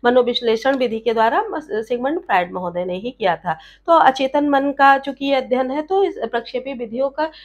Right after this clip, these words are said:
या प्रक्षेपण शब्द का प्रयोग सर्वप्रथम सिगमंड फ्रायड ने किया था। इस, कई बार ये एग्जाम में आ चुका है, ये रीट के एग्जाम में आ चुका है, आ, सीटेट में भी आ चुका है।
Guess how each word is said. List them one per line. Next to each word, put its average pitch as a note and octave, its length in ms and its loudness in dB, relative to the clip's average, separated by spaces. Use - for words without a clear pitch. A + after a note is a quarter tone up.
या C#4 100 6
प्रक्षेपण C4 680 2
शब्द A3+ 320 0
का C#4+ 160 2
प्रयोग C#4 360 -4
सर्वप्रथम E4 560 -4
सिगमंड A#3+ 440 -2
फ्रायड F3+ 380 2
ने F3 120 -2
किया E3 260 0
था। B3 140 -2
इस, D4+ 160 -2
कई D4+ 200 4
बार B3+ 260 6
ये B3+ 120 4
एग्जाम A#3+ 320 2
में B3+ 180 0
आ A3+ 180 4
चुका G#3+ 280 -8
है, B3+ 180 -8
ये D4 200 -4
रीट G#3 320 -8
के B3 60 -8
एग्जाम A#3 360 -8
में A3 120 -8
आ G#3 140 -6
चुका G3+ 300 -14
है, G3+ 300 -10
आ, A3+ 380 2
सीटेट A3+ 500 -4
में B3 120 2
भी C4+ 180 0
आ A#3 140 0
चुका F#3+ 260 -8
है। B3 340 -6